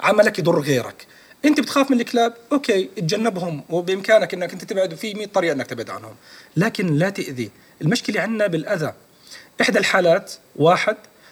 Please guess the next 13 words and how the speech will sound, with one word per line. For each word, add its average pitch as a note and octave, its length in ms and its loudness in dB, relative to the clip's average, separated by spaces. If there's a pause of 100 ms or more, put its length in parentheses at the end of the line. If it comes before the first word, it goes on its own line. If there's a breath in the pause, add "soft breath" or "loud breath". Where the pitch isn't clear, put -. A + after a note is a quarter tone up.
(180 soft breath)
آه، D3 180 4
زوجته E3 400 -2
بتخاف E3 360 -4
من A2+ 80 -2
الكلاب، - 240 -8
مش A#3+ 100 0
بتخاف - 260 -2
من F#3 60 -4
الكلاب، D#3+ 180 -2
بتحبش D#3 380 -6
الكلاب، B2 320 -4 (160)
عندهم F3 280 0
فيلا. G2 280 -4